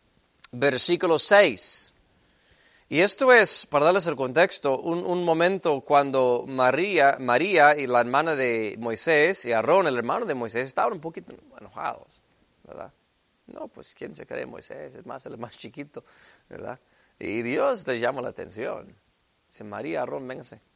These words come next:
les quiero hablar". Y Dios le dice así, y él les dijo, "Oíd ahora mis palabras.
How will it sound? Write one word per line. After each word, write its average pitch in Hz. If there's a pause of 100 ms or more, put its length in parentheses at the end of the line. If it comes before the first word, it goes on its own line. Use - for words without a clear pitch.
(480)
les 113
quiero 113
hablar". 113 (1300)
Y 135
Dios 156
le 165
dice 147
así, 117 (1000)
y 143
él 208
les 180
dijo, 170
"Oíd 190
ahora 170
mis 151
palabras. 127